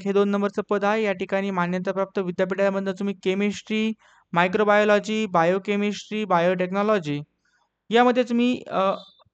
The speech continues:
बॅचलर डिग्री घेतली आवश्यक, घेतलेली असणं आवश्यक आहे. त्याचबरोबर ट्रेड टेस्ट तुमची या ठिकाणी एक स-,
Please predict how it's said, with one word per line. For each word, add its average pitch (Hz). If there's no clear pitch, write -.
बॅचलर 175
डिग्री 196
घेतली 190
आवश्यक, 180
घेतलेली 175
असणं 175
आवश्यक 180
आहे. 190
त्याचबरोबर 175
ट्रेड 233
टेस्ट 160
तुमची 233
या 240
ठिकाणी 233
एक 226
स-, -